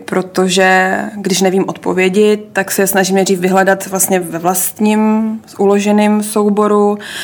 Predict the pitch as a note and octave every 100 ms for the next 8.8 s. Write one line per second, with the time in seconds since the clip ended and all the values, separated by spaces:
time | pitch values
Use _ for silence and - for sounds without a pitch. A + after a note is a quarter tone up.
0 | - G3 G3 F#3 F#3+ F#3 F3+ F#3+ F#3 F#3
1 | F#3 F#3 F3 E3 E3+ - F#3+ F#3+ F#3+ F#3+
2 | F#3 F#3 F#3 F3+ F3+ F3+ F#3 F#3 F#3 F3+
3 | F3+ F#3+ F3 E3+ F3 - F3+ F3+ F3+ F3+
4 | F3+ - - F3+ F3 F3+ E3+ - F3 F3
5 | F3 F3+ F3 F3 F3 F3+ F3+ F3+ - F#3
6 | F3 F3+ F3 F3+ F3 F3 F3+ E3+ F#3 F3+
7 | F3+ F#3 F3+ F3 F3+ F3 E3+ E3 F3 -
8 | E3+ E3+ E3+ E3 - - F3